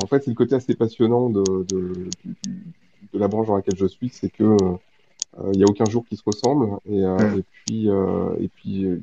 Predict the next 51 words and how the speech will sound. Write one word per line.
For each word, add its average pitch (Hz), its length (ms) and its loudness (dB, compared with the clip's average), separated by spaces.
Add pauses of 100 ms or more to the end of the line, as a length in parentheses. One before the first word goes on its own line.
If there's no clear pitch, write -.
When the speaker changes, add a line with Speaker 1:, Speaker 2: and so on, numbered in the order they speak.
(120)
Speaker 1:
j'ai 98 200 -6
la 95 100 2
chance 113 260 -2
de - 80 -4
pouvoir 98 300 -2
échanger 101 380 -2 (480)
avec 92 240 0
des 95 140 2
gens 107 160 2
qui - 120 -18
sont - 140 -6
su-, - 160 -10
à, 95 400 -2
à 98 40 -2
des 98 120 2
postes 123 360 0
et 92 40 2
à 92 40 0
des 92 200 -2
horizons 98 520 2
et 92 80 2
à 90 40 0
des 92 140 2
niveaux 101 320 2
très 98 200 -2
variés. 95 340 -2 (640)
Donc, 90 220 0 (100)
euh, 90 360 2
c'est - 160 0
ce - 80 -8
qui 110 100 -6
fait - 140 2
aussi 117 280 2
l'intérêt 104 400 2
de 104 100 2
pouvoir, 98 460 0
euh, 90 300 -2 (120)
enfin, 98 180 0
c'est, - 200 -4
c'est, 113 240 2
c'est - 120 4
la 127 80 8
chose 131 180 2
nécessaire 131 460 0 (480)
pour 117 160 0
pouvoir 120 320 4
vraiment 120 540 0
recueillir 107 420 -6
des 107 120 -8
informations 101 500 -6
ou 98 240 -4